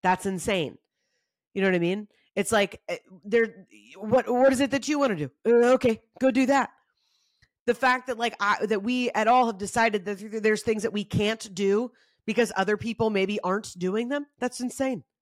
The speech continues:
That's crazy. You can do whatever it is that you wanna do. Please make good choices. But you know what I mean? <laughs> You're gonna go out and be like, "Well, Rachel LaForce said I could." So that's it. That's, that's how I'm gonna leave you, which is, which, you know, also as a television writer, can I say, what a cliffhanger?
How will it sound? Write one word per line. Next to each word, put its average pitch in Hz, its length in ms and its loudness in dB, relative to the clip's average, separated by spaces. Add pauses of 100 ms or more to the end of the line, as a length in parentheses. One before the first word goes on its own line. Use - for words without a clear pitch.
(320)
That's 220 220 -2
crazy. 226 480 -6 (260)
You 226 80 -12
can 220 140 -6
do 139 120 0
whatever 170 280 -2
it 214 80 0
is 214 80 -4
that 240 80 -6
you 240 80 -4
wanna 269 180 -2
do. 151 140 -4 (200)
Please 277 300 -8
make 151 160 -2
good 131 140 -4
choices. 214 440 0 (280)
But 254 240 0
you 254 100 -2
know 254 80 4
what 254 80 4
I 254 40 4
mean? 277 220 2
<laughs> - 720 -14
You're 214 120 0
gonna 202 100 0
go 202 120 0
out 196 40 2
and 180 80 -4
be 185 80 -2
like, 170 140 -4
"Well, 320 240 4
Rachel 302 340 0
LaForce 320 240 0
said 269 180 2
I 233 120 0
could." 226 400 2 (1400)
So 269 260 2
that's 285 320 0
it. 339 240 -2 (420)
That's, 262 320 0
that's 254 260 0
how 285 100 0
I'm 277 60 2
gonna 269 120 2
leave 247 260 -2
you, 180 160 2
which 170 300 -4
is, 202 360 0
which, 214 200 -4
you 285 80 -2
know, 277 260 -2
also 170 540 0
as 175 120 -2
a 180 60 -6
television 160 400 0
writer, 135 220 0
can - 120 -6
I 170 40 -2
say, 175 120 -6
what 196 160 -6
a 196 40 -6
cliffhanger? 127 540 -6